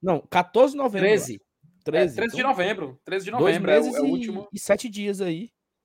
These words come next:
Speaker 2: Exato. Pouquinho, cara. Pouquinho
Speaker 1: Daqui
Speaker 2: logo
Speaker 1: a
Speaker 2: aqui na
Speaker 1: pouco.
Speaker 2: esquina, velho.
Speaker 1: E
Speaker 2: Então,
Speaker 1: assim, pra
Speaker 2: a
Speaker 1: só um, um ponto, né? Amanhã é feriado, né? Sete de setembro.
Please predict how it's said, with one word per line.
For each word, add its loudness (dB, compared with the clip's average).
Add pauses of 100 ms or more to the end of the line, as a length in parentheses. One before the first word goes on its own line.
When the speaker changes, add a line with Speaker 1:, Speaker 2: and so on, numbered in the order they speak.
(420)
Speaker 2:
Exato. -8 (440)
Pouquinho, -2
cara. 0
Pouquinho -2
Speaker 1:
Daqui 2
Speaker 2:
logo 8
Speaker 1:
a 6
Speaker 2:
aqui -6
na 4
Speaker 1:
pouco. 0
Speaker 2:
esquina, -6
velho. -4 (400)
Speaker 1:
E -2
Speaker 2:
Então, 4
Speaker 1:
assim, -2 (100)
pra 2 (180)
Speaker 2:
a -8 (380)
Speaker 1:
só 4
um, -4
um -10
ponto, 0
né? -4
Amanhã -4 (360)
é 2
feriado, -2
né? -12
Sete -10
de -18
setembro. -8